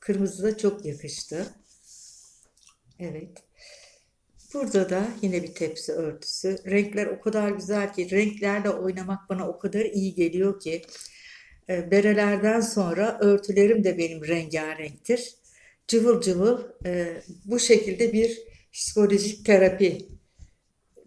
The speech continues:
terapiyle, renk terapisiyle rahatlıyorum. Evet. Şimdi de yine bir bar-, bardak altlığımız var.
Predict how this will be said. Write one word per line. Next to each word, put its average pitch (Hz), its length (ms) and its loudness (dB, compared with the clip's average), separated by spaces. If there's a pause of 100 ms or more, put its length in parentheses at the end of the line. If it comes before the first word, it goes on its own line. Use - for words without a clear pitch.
terapiyle, 190 920 2
renk 214 280 6
terapisiyle 180 800 2
rahatlıyorum. 175 800 0 (440)
Evet. 175 440 -2 (1120)
Şimdi 254 480 -2
de 226 360 0 (520)
yine 214 320 2
bir 202 160 0
bar-, 196 300 -2 (180)
bardak 185 680 -4
altlığımız 147 720 -8
var. 160 440 -12